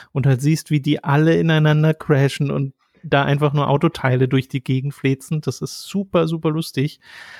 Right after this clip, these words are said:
Aber andererseits vermisse ich halt so ein bisschen das, das Drumherum, ähm, dass andere Rennspiele da deutlich besser können. Aber das ist dann wahrscheinlich der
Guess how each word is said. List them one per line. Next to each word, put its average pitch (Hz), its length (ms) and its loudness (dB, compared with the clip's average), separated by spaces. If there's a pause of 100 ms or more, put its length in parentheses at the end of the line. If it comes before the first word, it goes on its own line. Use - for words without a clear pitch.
(160)
Aber 143 160 2
andererseits 143 420 2
vermisse 147 360 0
ich - 80 -4
halt 131 160 0
so 135 100 0
ein 127 100 0
bisschen 127 460 -4
das, - 440 -4
das - 260 -8
Drumherum, 127 640 2 (480)
ähm, 123 640 0
dass 120 200 0
andere 131 380 2
Rennspiele 123 500 0
da 127 120 0
deutlich 123 400 -2
besser 135 260 0
können. 131 280 0
Aber 127 180 -2
das 127 100 -2
ist 165 200 -4
dann 139 120 2
wahrscheinlich 131 460 0
der 127 340 -2